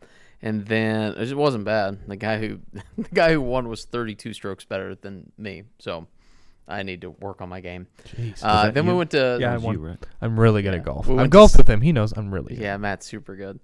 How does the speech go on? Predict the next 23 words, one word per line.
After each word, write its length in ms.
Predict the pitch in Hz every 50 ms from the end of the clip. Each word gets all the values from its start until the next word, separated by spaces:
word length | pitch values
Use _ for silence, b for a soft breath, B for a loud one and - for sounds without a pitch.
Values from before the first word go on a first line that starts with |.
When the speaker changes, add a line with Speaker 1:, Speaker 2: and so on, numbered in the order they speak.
| _ _ -
Speaker 2:
Yeah. 260 | - - - - 117
Speaker 1:
Uh, 280 | 117 117 113 113 110
then 140 | 113 131 135
we 80 | 151 156
Speaker 2:
To 20 | 160
Speaker 1:
went 120 | 160 139
Speaker 2:
the 40 | 127
Speaker 1:
to 20 | 117
Speaker 2:
right. 40 | 107
Speaker 1:
San 200 | - 147 139 135
Speaker 2:
To 60 | 127
the 60 | 123 120
Speaker 1:
Diego 420 | 120 117 117 120 120 131 143 147 147 147
Speaker 2:
right. 80 | -
Speaker 1:
to 100 | - 120
Speaker 2:
To 60 | 113
the 60 | - -
right. 0 |
Speaker 1:
see, 460 | 120 113 113 113 110 110 107 107 95
uh, 480 | 92 101 101 101 98 98 98 98 95 92 -
a 100 | - 104
family 340 | - - 110 110 110 110
member, 460 | 110 107 107 107 104 110 113 120 123